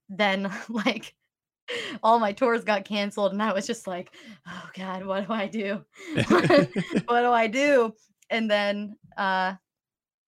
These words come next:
Speaker 1: you know, the world, uh, kind of ended, and I was involved in protests and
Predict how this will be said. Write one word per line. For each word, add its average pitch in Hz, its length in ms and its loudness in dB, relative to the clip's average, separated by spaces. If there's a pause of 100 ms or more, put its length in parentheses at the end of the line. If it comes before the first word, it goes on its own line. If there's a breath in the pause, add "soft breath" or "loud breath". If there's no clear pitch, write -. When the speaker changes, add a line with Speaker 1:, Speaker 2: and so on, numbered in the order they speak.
(100)
Speaker 1:
you 233 60 -6
know, 190 160 -4
the 180 100 -4
world, 180 460 0 (120)
uh, 175 340 -4 (260)
kind 180 260 -6
of 175 100 -8
ended, 180 440 -6
and 175 320 -12 (160)
I 185 120 -2
was 175 380 -8
involved 175 480 -8
in 175 300 -12
protests 185 560 -10
and 180 260 -10